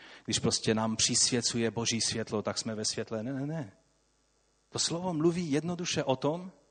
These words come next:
že role peněz a majetku je tak závažná v životě člověka a má takovou schopnost nás pohltit a postavit se na místo, do kterého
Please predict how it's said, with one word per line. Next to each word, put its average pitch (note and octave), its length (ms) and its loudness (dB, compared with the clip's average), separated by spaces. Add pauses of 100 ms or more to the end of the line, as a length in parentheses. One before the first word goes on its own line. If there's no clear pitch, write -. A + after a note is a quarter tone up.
(1160)
že B2 420 4 (320)
role E3+ 400 6
peněz E3 680 0
a A#2+ 60 -4
majetku C#3+ 640 0
je G#2+ 180 0
tak D#3+ 320 -2
závažná C3+ 720 0
v F#2+ 40 -8
životě A#2 340 -2
člověka C#3 640 -4 (460)
a B2 60 -2
má D3 140 8
takovou G#3 460 4
schopnost D3+ 680 4
nás B2 320 2
pohltit G3+ 1000 0 (1400)
a - 60 4
postavit A#3 560 10
se F3+ 140 8
na D#3+ 100 8
místo, G3 460 6
do C3 100 6
kterého D#3 680 2